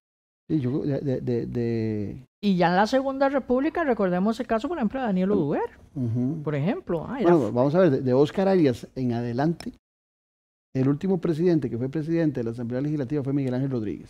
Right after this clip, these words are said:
Speaker 2: Sí.
Speaker 1: De ahí en adelante, Oscar Arias, Abel Pacheco y Laura lo que fueron, fueron diputados.
Speaker 2: Correcto.
Speaker 1: Y los tres que siguieron, Luis Guillermo, Carlos Alvarado y Rodrigo Chávez, ni siquiera diputados fueron.
Speaker 2: Ni siquiera fueron diputados, exactamente.
Speaker 1: Ujú.
Speaker 2: Entonces,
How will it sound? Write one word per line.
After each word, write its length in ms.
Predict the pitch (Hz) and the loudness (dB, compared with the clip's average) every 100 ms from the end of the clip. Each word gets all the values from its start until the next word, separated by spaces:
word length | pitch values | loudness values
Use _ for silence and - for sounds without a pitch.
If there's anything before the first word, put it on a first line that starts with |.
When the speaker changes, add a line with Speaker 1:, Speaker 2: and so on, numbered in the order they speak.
| - | -18
Speaker 2:
Sí. 300 | - 123 117 90 _ _ _ _ _ - | -8 -6 -6 -10 _ _ _ _ _ -6
Speaker 1:
De 160 | 127 120 | 0 2
ahí 120 | 147 | 4
en 100 | 196 | 4
adelante, 560 | 196 180 165 131 170 170 - - _ _ _ _ _ | 2 2 0 -2 -10 -10 -20 -20 _ _ _ _ _
Oscar 300 | 147 - 165 | -8 -2 2
Arias, 460 | 151 120 110 - - - | 4 2 -4 -10 -18 -8
Abel 220 | 135 151 | -4 -2
Pacheco 580 | 175 143 175 165 196 208 - | -2 -4 -6 -4 -8 -6 -4
y 100 | 135 | 0
Laura 260 | 156 190 | 2 2
lo 80 | 175 | 0
que 80 | 123 | 0
fueron, 180 | 131 127 | -2 0
fueron 180 | 143 | 2
diputados. 720 | 135 120 107 127 113 - - - - | 2 -2 -2 -4 -4 -12 -20 -18 -10
Speaker 2:
Correcto. 500 | 127 135 - _ - _ - | -6 -6 -8 _ -20 _ 0
Speaker 1:
Y 120 | 131 | 2
los 400 | 117 113 - - | 2 0 -6 0
tres 220 | 151 156 | 4 4
que 80 | 170 | 2
siguieron, 640 | 143 151 156 120 95 - - _ | 2 6 6 4 0 -8 -18 _
Luis 140 | 123 113 | -6 -4
Guillermo, 560 | 117 151 147 113 113 - _ _ _ _ _ _ | 2 4 4 2 -2 -16 _ _ _ _ _ _
Carlos 280 | 139 147 147 | 2 4 4
Alvarado 520 | 143 139 143 127 104 - _ _ _ - _ - | 4 6 6 6 2 -6 _ _ _ -20 _ -4
y 80 | |
Rodrigo 280 | 120 117 123 | 0 2 0
Chávez, 300 | 135 143 151 | 2 2 4
ni 80 | 143 | 2
siquiera 280 | 113 120 143 | 0 2 2
diputados 380 | 120 117 123 117 | 2 0 -2 0
fueron. 240 | 131 160 | -2 0
Speaker 2:
Ni 120 | 160 | -2
siquiera 340 | 147 - 151 151 | -4 -4 -4 -2
fueron 240 | 160 151 | -2 -2
diputados, 600 | 139 131 - 403 165 - | -4 -8 -6 -4 -4 -6
exactamente. 960 | 151 - - 139 - 135 135 135 127 143 | -8 -6 -4 -4 -2 -2 -2 -2 -4 -6
Speaker 1:
Ujú. 80 | - | -8
Speaker 2:
Entonces, 400 | 139 160 139 | -4 -4 -4